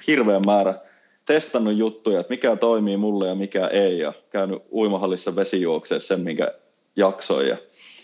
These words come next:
ja tota, aloitin laihduttamisen ja muistan, ostin kirjatorilta semmosen Terveyttä hedelmistä ja kasviksista kirjan ja aloitin aakkosissa Aasta ja ot-, ot-, ostin aina niinku ostin aina sen, mitä kirjassa sanottiin, ja luin, että mitä vitamiineja on ja mitkä lääkinnälliset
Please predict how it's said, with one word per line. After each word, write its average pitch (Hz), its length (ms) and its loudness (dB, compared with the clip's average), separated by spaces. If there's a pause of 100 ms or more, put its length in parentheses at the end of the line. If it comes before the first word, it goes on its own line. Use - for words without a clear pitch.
(440)
ja - 60 -12
tota, 92 340 2
aloitin 101 320 4
laihduttamisen 101 720 2
ja 95 100 0 (120)
muistan, 127 380 -2
ostin 113 380 -2
kirjatorilta 107 800 2
semmosen 92 380 -4 (920)
Terveyttä 117 480 4
hedelmistä 110 500 2
ja 90 60 -4
kasviksista 110 520 -4
kirjan 98 420 0
ja 76 100 0
aloitin 117 340 2
aakkosissa 104 720 0
Aasta 98 460 -2
ja 82 220 -4 (280)
ot-, - 280 -10
ot-, 113 160 -6
ostin 135 360 -2
aina 117 300 2
niinku 95 420 -6 (460)
ostin 156 340 -2
aina 135 240 2
sen, 123 180 -2
mitä 113 240 -2
kirjassa 117 400 -2
sanottiin, 107 460 -2
ja 98 60 0
luin, 127 320 0
että 95 200 -8
mitä 104 300 0
vitamiineja 92 720 0
on 98 100 -2
ja 92 60 -4
mitkä 110 300 0
lääkinnälliset 92 880 -2